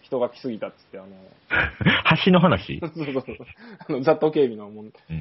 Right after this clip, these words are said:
Speaker 1: や、だから、そう、そういうことやんか、その、人が押しかけるの分かってて、で、
Speaker 2: うん。
Speaker 1: 計算できてるはずなのに、あえてそうやって話題になればいいなって言ってさ、それもしね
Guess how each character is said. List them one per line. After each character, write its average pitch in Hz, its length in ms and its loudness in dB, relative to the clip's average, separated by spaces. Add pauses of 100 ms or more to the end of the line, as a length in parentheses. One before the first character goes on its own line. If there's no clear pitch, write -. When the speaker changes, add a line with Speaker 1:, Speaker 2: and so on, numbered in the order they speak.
Speaker 1:
や、 - 80 4
だ 160 60 6
か 143 60 8
ら、 - 40 4
そ 220 140 0
う、 208 40 0
そ 233 140 4
う - 20 6
い 262 40 2
う 247 40 -6
こ 262 80 0
と 208 80 2
や 131 80 2
ん 107 80 -10
か、 107 100 -8
そ 107 120 -18
の、 98 280 -18
人 - 180 0
が 247 60 2
押 254 120 2
し - 20 -20
か 247 100 0
け 254 80 -4
る 226 60 -4
の 165 120 0
分 127 40 -6
か 175 80 2
っ 175 80 -2
て 196 120 -4
て、 135 380 -2 (280)
で、 185 160 0
Speaker 2:
う - 40 -4
ん。 - 20 -16
Speaker 1:
計 269 180 -4
算 262 260 0
で 247 120 -4
き - 40 -20
て 277 80 -6
る 262 80 -2
は 247 80 -2
ず 254 80 -6
な 247 120 -4
の 196 100 -2
に、 196 300 -6 (320)
あ 254 160 -2
え 247 60 -2
て 180 80 -4
そ 156 140 -2
う - 20 2
や 156 80 0
っ 160 40 -16
て 147 60 -2
話 135 120 4
題 170 120 8
に 175 60 0
な 185 80 6
れ 156 60 4
ば 117 140 4
い 104 60 -2
い - 40 -6
な 120 80 -2
っ 117 40 -4
て - 100 -20
言 98 80 -12
っ - 20 -18
て - 120 -20
さ、 92 160 -14
そ 160 100 -6
れ 170 60 -2
も 269 120 0
し 131 280 -2
ね 127 320 -6